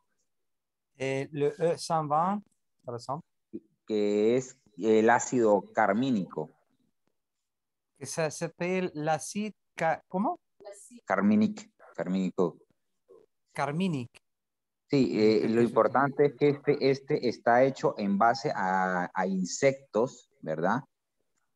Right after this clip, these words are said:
Speaker 2: Eh, exactamente a un, a, a un, a uno llamado de grana cochinilla, a un insecto de, que, que entonces no sería kasher, ¿sí me explico?
Speaker 1: Ah, ok. Y, por ejemplo, cet,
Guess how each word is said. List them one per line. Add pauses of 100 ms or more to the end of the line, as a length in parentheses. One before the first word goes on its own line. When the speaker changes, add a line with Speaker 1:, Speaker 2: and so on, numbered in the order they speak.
(100)
Speaker 2:
Eh,
exactamente
a
un,
a, (160)
a
un, (220)
a
uno
llamado
de
grana
cochinilla, (140)
a
un
insecto
de, (160)
que,
que
entonces
no
sería
kasher,
¿sí
me
explico? (320)
Speaker 1:
Ah,
ok. (160)
Y,
por
ejemplo,
cet,